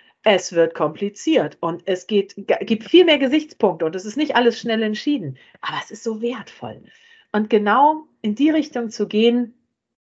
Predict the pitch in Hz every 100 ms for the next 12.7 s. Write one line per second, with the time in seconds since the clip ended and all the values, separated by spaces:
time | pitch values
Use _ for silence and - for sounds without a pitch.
0 | _ _ _ 233 311 320 302 269 220 208
1 | 254 277 254 240 214 202 214 202 202 190
2 | 202 180 196 - 160 - 220 247 240 -
3 | 254 240 - 147 156 190 202 240 240 247
4 | - - - - 233 - 285 269 240 -
5 | - - 220 285 311 - _ _ - 220
6 | 220 269 302 240 254 262 277 247 247 214
7 | 247 226 220 220 214 247 - 196 214 233
8 | 240 294 320 277 269 262 240 - 269 320
9 | 294 247 226 214 226 214 - 277 349 -
10 | 226 208 202 208 214 - 247 254 254 -
11 | 381 359 - - 220 214 202 214 247 247
12 | 247 285 262 277 302 233